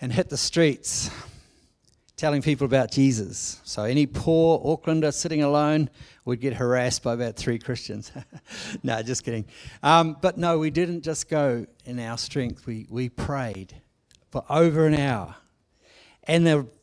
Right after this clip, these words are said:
the prayer in that room as we prayed to go out on the streets to tell people about Jesus was amazing. And, uh, one particular night, wasn't a night we were there, but this young guy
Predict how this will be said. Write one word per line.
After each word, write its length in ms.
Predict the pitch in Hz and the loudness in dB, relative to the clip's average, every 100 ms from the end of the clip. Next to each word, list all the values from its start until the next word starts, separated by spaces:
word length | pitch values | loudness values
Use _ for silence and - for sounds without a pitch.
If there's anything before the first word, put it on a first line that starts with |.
| _ | _
the 140 | - 156 | -6 -4
prayer 360 | - 214 220 208 | 4 8 8 8
in 80 | |
that 200 | 190 170 | 4 0
room 380 | 151 180 165 131 | 4 6 6 4
as 140 | 123 139 | 0 -2
we 120 | 147 | -2
prayed 440 | - 170 160 147 | 0 0 2 0
to 60 | 123 | -2
go 160 | 143 139 | -4 -2
out 240 | 143 151 | 0 2
on 120 | 143 | 2
the 80 | 127 | 0
streets 580 | - - 139 113 - - | -4 -4 -2 -4 -6 -14
to 60 | 107 | -10
tell 220 | 131 123 | -6 -6
people 340 | - 147 139 | -2 -4 -2
about 300 | 123 123 87 | -2 -2 -4
Jesus 400 | 110 123 110 101 | -4 -4 -4 -8
was 140 | 110 104 | -8 -6
amazing. 840 | 101 107 110 110 104 87 110 104 _ _ _ _ _ _ _ _ | -6 -4 -6 -6 -8 -10 -18 -20 _ _ _ _ _ _ _ _
And, 380 | - 139 139 139 | 0 2 4 2
uh, 260 | 135 131 110 | 2 0 -2
one 460 | - 127 165 190 | -8 2 4 4
particular 540 | 175 - 170 - 156 139 | 2 -2 -4 0 0 2
night, 340 | 131 127 110 _ - | 2 0 -4 _ -20
wasn't 360 | - 123 131 131 | -8 -4 0 0
a 40 | |
night 260 | 127 123 113 | 2 0 2
we 140 | 127 | 2
were 140 | 123 120 | 4 2
there, 200 | 123 113 | 2 0
but 180 | 104 | -2
this 220 | 113 104 139 | -4 -6 0
young 300 | 147 170 156 | 0 2 2
guy 540 | 156 123 104 107 | 2 2 0 -4